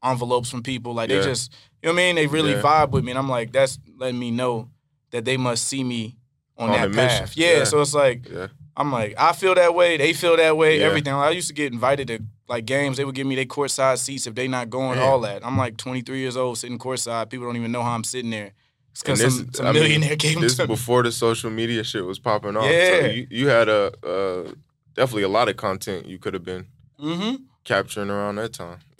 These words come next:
Speaker 2: you
Speaker 1: Yeah,
Speaker 2: know?
Speaker 1: I didn't
Speaker 2: So
Speaker 1: understand the importance of social media back then. I wish
Speaker 2: Yeah.
Speaker 1: I did, 'cause I
Speaker 2: Yeah,
Speaker 1: was
Speaker 2: me
Speaker 1: going
Speaker 2: too.
Speaker 1: crazy.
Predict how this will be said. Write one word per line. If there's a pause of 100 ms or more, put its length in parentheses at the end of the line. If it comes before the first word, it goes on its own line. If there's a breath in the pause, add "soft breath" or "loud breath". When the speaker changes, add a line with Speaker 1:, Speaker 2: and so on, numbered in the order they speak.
Speaker 2:
you
Speaker 1:
Yeah,
Speaker 2:
know?
Speaker 1:
I
didn't
Speaker 2:
So
Speaker 1:
understand
the
importance
of
social
media
back
then. (120)
I
wish
Speaker 2:
Yeah.
Speaker 1:
I
did,
'cause
I
Speaker 2:
Yeah,
Speaker 1:
was
Speaker 2:
me
Speaker 1:
going
Speaker 2:
too.
Speaker 1:
crazy.